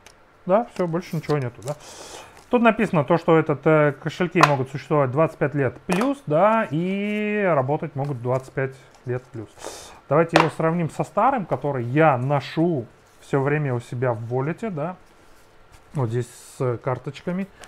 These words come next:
Подождите, я достану его. Вот так я его ношу, да. В кошельке все время у меня. Вот старый, вот новый, да. Форм-фактор точно такой же, да, что и у старого, потому что форм-фактор,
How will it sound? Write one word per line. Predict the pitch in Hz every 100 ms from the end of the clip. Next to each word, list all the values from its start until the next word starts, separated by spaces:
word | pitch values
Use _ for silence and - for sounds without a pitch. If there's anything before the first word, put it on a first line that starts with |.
| - -
Подождите, | 120 117 113
я |
достану | 113 120 - 143 175
его. | 185 190 208 _ _ _ - - - -
Вот | 123
так | 117 107
я | 117
его | 113
ношу, | 123 139 233 254 - -
да. | 127 139 - - - - - -
В |
кошельке | 165 156 131 180 233 - -
все | 156
время | 135 139 135 143
у |
меня. | 185 285 285 - - - -
Вот | 170 -
старый, | - 240 269
вот | 156 160 147
новый, | 123 104 104
да. | 139 180 -
Форм-фактор | - 185 180 - 190 - - 120 - - - - - - - - - -
точно | 311 196 - 131
такой | 135 170 190
же, | 208
да, | 160 160 175
что | - 139
и | 127
у |
старого, | - 208 220 190
потому | 135 131
что | 127 127
форм-фактор, | - 135 123 135 120 -